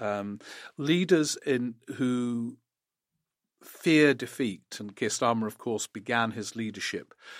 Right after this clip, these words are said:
thinking he might not navigate electoral success, certainly at the first time of asking,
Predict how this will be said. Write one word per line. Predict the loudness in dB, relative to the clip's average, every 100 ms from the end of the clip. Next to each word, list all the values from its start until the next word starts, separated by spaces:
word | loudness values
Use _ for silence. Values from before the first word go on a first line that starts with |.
| -20 -8
thinking | -4 -4 -4 -6
he | -4 -2
might | 0 0 -2 -8 -12 _ _ _
not | -6 -4 -4 -6
navigate | -4 -2 -2 -2 -4 -4 -8 -12 -14 _ -10
electoral | -4 -4 -6 -12 -6 -4 -6
success, | -6 -6 -6 -4 0 0 -2
certainly | -6 -2 -4 -4
at | -12
the | -12
first | -6 -4 -4 -4
time | -4 -4
of | -6
asking, | -6 -4 -6 -8 -12